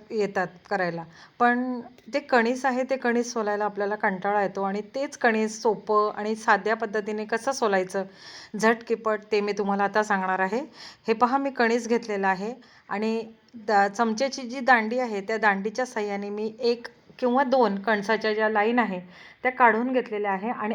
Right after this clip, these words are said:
अंगठ्याच्या साहाय्याने हे पहा, मी जी, अ, कणसाची लाईन आहे ती आपल्याकडे खालच्या दिशेने ओढणार आहे आणि ती पटापट अगदी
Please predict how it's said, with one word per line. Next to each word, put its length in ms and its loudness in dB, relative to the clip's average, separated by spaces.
अंगठ्याच्या 520 -2
साहाय्याने 720 -6
हे 80 4
पहा, 320 -2
मी 260 -2
जी, 460 -4
अ, 180 -2
कणसाची 520 -2
लाईन 260 0
आहे 260 -4
ती 200 -4
आपल्याकडे 540 -2
खालच्या 280 2
दिशेने 360 -2
ओढणार 420 0
आहे 280 -4
आणि 340 -4
ती 100 -4
पटापट 720 2
अगदी 560 -4